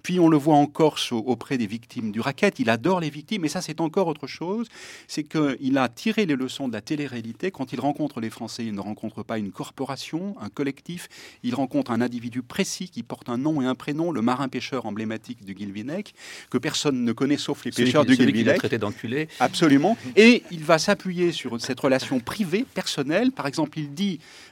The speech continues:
Speaker 1: euh, en Corse, à Saint-Florent, à la citadelle de Saint-Florent, quand il rend hommage aux victimes du, du racket en Corse, il dit à Lucien Benvenuti, restaurateur victime d'un plasticage, «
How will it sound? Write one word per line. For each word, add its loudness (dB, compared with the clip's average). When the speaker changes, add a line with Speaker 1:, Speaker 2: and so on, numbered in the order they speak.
Speaker 1:
euh, 0
en -2
Corse, -4
à -8
Saint-Florent, -6
à -18
la -20
citadelle -6
de -10
Saint-Florent, -12
quand -16
il -12
rend -8
hommage -8
aux -16
victimes -14
du, -12
du -18
racket -12
en -16
Corse, -4
il -2
dit 0
à -2
Lucien -4
Benvenuti, -4
restaurateur -6
victime -14
d'un -10
plasticage, « -4